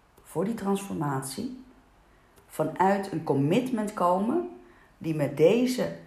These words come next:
al deze segmenten ontstaan, beginnen. En als je het op die manier kan,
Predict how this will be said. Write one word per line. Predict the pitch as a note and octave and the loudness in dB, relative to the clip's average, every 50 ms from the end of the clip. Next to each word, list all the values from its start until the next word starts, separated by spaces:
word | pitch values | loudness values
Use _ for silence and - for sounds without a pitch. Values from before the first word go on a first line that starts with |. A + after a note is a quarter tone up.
| - - | -4 0
al | - D#3 G3 A#3+ | 2 4 4 4
deze | A3 G3+ F#3+ F3+ - - | 2 0 -2 -2 -4 -8
segmenten | - - - C#3+ - C3+ C#3 E3+ G3+ A3+ G3+ - - - - - - - - - _ _ _ _ _ _ _ _ _ _ _ _ | -8 -6 -6 -4 -2 0 0 0 0 -2 -2 -4 -6 -6 -6 -8 -14 -20 -20 -20 _ _ _ _ _ _ _ _ _ _ _ _
ontstaan, | - D#3+ D3+ - - D#3+ C#3 A2+ G2 F#2+ - - - - - - _ _ _ _ _ _ - | -2 -2 -2 -2 -2 -2 -2 -4 -4 -8 -12 -16 -20 -20 -20 -20 _ _ _ _ _ _ -6
beginnen. | - C3+ D3+ - - F3+ C#3+ - - - - - - - _ _ _ _ _ _ _ _ _ _ _ _ _ _ _ _ _ _ _ _ _ _ _ _ _ _ - | -2 -2 -2 0 0 -2 -2 -2 -4 -8 -12 -18 -20 -20 _ _ _ _ _ _ _ _ _ _ _ _ _ _ _ _ _ _ _ _ _ _ _ _ _ _ -6
En | - F3 | -2 0
als | F3+ F3+ - | 0 0 0
je | - | -2
het | - E3 E3 | -2 -2 -2
op | C#3+ C3+ | -2 2
die | G3 B3+ C#4+ | 6 6 8
manier | C#4 C#4 A#3+ G#3+ G3+ G3 F3 D3+ C#3 C3+ C3+ C3+ - - - - - - - - - - - - - - - - - - - - - - | 8 6 6 4 2 2 2 0 0 -2 -4 -8 -10 -16 -20 -20 -20 -18 -16 -14 -2 2 2 2 2 0 -6 -10 -14 -20 -20 -20 -2 4
kan, | - A3+ G#3+ - E3+ C#3 B2+ C3 C3 - | 6 6 6 6 4 2 0 -2 -4 -8